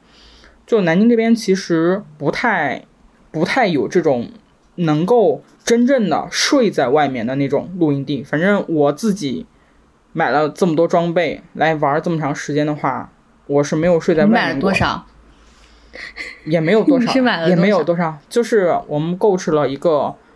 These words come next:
Speaker 1: 比较大的一个天幕，那个天幕实在太大了，所以最近这几次出去都没有用，然后又买了一个小的天幕，再一个就是卡式炉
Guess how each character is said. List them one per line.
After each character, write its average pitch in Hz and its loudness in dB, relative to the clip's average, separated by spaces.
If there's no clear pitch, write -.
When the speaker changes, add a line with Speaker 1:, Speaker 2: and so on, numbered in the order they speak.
Speaker 1:
比 156 -6
较 170 0
大 202 -4
的 143 0
一 131 0
个 143 -2
天 147 -4
幕， 147 -4
那 190 -6
个 185 2
天 202 0
幕 202 2
实 - -6
在 185 2
太 175 0
大 156 -2
了， - -12
所 170 -4
以 160 -2
最 196 2
近 170 -4
这 165 -4
几 147 -12
次 - -14
出 165 -8
去 160 -10
都 165 -2
没 156 -4
有 139 -4
用， 147 -2
然 147 -2
后 170 -2
又 180 2
买 139 -4
了 139 -8
一 147 -4
个 175 -2
小 - -4
的 113 -12
天 147 -8
幕， 147 -6
再 190 2
一 156 0
个 170 2
就 170 -2
是 170 -6
卡 143 -4
式 139 -8
炉 143 -2